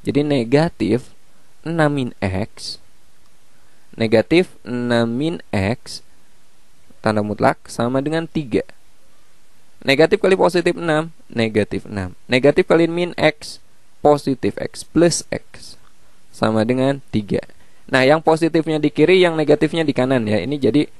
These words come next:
X kurang enam sama dengan tiga. Nah, ini akan menjadi bentuk seperti yang tadi lagi. Nah, kalau kita cari nilai X itu gini. Berapa sih bilangan X yang berjarak tiga dari positif enam?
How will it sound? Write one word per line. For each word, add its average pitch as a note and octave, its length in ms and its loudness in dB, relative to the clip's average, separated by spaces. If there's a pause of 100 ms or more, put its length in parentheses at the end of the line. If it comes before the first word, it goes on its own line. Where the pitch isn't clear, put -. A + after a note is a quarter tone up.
(300)
X A2 400 0 (320)
kurang A#2 560 6
enam C3 560 -2 (240)
sama A2 400 0
dengan A#2+ 400 0 (320)
tiga. G2+ 480 2
Nah, G#2+ 160 -2
ini A#2+ 240 -2
akan D3 340 -2
menjadi B2 220 2
bentuk A#2 320 2
seperti - 480 -2
yang C#3 160 -4
tadi C3 320 0
lagi. A2 480 -2 (800)
Nah, B2+ 160 2
kalau D3+ 160 6
kita F#3+ 160 2
cari F#3 320 2
nilai D#3+ 320 2
X A#2 180 0
itu C#3 240 2
gini. E3 380 2 (400)
Berapa D3+ 320 6
sih G#3 160 0
bilangan E3 480 4
X - 260 0
yang F3+ 380 2
berjarak E3+ 640 4
tiga C#3+ 480 4
dari C#3+ 400 4
positif E3 720 0
enam? D3+ 560 -4